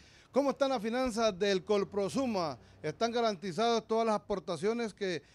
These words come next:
cada uno de los maestros está haciendo, cotizando mensualmente, em, licenciado?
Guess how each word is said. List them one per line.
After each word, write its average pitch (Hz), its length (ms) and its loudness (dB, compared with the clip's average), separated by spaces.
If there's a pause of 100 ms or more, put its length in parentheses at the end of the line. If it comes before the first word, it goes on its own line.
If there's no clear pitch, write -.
(140)
cada 202 240 4
uno 220 140 4
de 214 60 2
los 202 100 -2
maestros 196 480 -4
está 190 180 -8
haciendo, 202 380 -2
cotizando 190 640 -2 (260)
mensualmente, 185 1200 -2
em, 160 280 -6
licenciado? 190 560 0